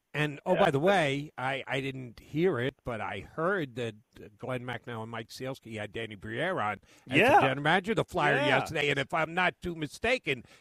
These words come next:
Speaker 1: Danny Briere isn't quite six-foot-four.
Speaker 2: That's
Speaker 1: So if
Speaker 2: correct.
Speaker 1: the new general manager has any say about it, I don't think they will pass on a guy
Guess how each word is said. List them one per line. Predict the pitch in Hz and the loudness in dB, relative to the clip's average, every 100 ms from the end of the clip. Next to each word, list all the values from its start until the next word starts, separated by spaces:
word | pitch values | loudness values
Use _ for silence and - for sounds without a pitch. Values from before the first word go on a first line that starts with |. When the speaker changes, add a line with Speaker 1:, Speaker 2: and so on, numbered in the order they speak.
| _ | _
Speaker 1:
Danny | 208 196 | 2 2
Briere | 156 180 185 247 240 | 2 4 6 6 6
isn't | 170 143 - | 2 -2 -4
quite | 156 143 | -2 -2
six-foot-four. | - - 139 - 147 131 - 151 131 117 131 147 - | -2 -2 -4 -2 -4 -2 0 2 2 2 -2 -6 -14
Speaker 2:
That's | 131 135 | -14 -4
Speaker 1:
So | 165 156 | 2 4
if | 160 | 4
Speaker 2:
correct. | 269 - | 2 -2
Speaker 1:
the | 170 165 | -2 -2
new | 160 202 247 | 0 0 0
general | 185 220 220 208 | 2 4 4 0
manager | 226 254 214 190 | 0 0 0 2
has | 151 156 | 4 2
any | 170 170 139 | 0 -2 -6
say | - 202 175 | -4 0 2
about | 160 147 151 160 | 2 2 2 2
it, | 170 | 0
I | 160 | 0
don't | 160 170 - | 0 -2 -4
think | 175 | -8
they | - 147 | -4 -4
will | 143 147 | -4 -6
pass | - 175 185 170 | -4 -2 0 0
on | 151 | -2
a | 139 | 0
guy | 135 131 | 2 2